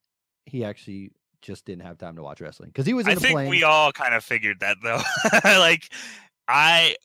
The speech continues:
Speaker 2: I was kind of expecting a D M and saying, "Hey, Pulse <laughs> doesn't wanna watch
Speaker 1: <laughs>
Speaker 2: anything for, like, another month."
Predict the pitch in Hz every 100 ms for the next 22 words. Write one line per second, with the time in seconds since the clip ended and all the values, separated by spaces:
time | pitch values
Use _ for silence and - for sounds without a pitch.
0 | _ _ _ _ _ _ _ _ _ -
1 | 143 165 - 185 185 147 - - 127 -
2 | 117 110 107 104 104 104 104 107 101 -
3 | _ _ _ 156 165 151 - - - 160
4 | 175 175 175 170 247 180 185 202 185 185
5 | 180 175 170 175 160 160 160 160 156 147
6 | 131 127 -